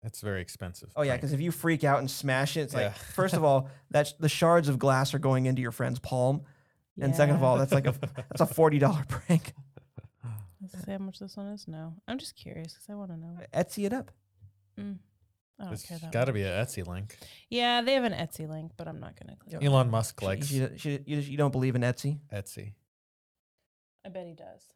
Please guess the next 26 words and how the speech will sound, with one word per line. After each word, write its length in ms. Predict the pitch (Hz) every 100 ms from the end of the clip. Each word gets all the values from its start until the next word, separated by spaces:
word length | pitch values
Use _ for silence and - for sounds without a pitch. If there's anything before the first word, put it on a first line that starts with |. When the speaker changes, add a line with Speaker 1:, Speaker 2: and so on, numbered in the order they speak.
| _
Speaker 1:
He 80 | -
tweeted 380 | 110 - 113 107
about 260 | 92 92 90
it, 100 | 90
and 80 | 92
the 40 |
stock 380 | 87 - 85 -
went 120 | 85
up, 140 | 87 -
like, 140 | 82
thirty 240 | - 82 85
percent 380 | - - 87
or 40 | -
Speaker 2:
Oh, 60 | -
Speaker 1:
something. 220 | 147 147
Speaker 2:
God, 40 | 147
we 60 |
gotta 180 | 226 254
get 100 | 233
him 100 | 220
to 60 | 165
Speaker 3:
Jesus. 80 | -
Speaker 2:
tweet, 180 | 180
like, 160 | 139 139
s-, 160 | 135 -
uh, 140 | -